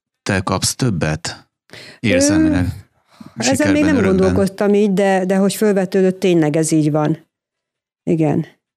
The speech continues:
Speaker 1: Mi az, amit még úgy érzel, hogy szeretnél, ö, megvalósítani, elkezdeni? Mi az, ami még motivál, érdekel, ami most örömmel tölt el?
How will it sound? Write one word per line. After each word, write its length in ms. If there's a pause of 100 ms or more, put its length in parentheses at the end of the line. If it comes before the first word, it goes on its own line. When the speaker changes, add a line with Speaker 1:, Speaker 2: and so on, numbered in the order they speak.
(360)
Speaker 1:
Mi 200
az, 100
amit 260
még 180
úgy 120
érzel, 440
hogy 480
szeretnél, 800 (180)
ö, 300
megvalósítani, 1120 (240)
elkezdeni? 760 (640)
Mi 100
az, 120
ami 120
még 340
motivál, 760
érdekel, 1040
ami 180
most 480
örömmel 400
tölt 300
el? 380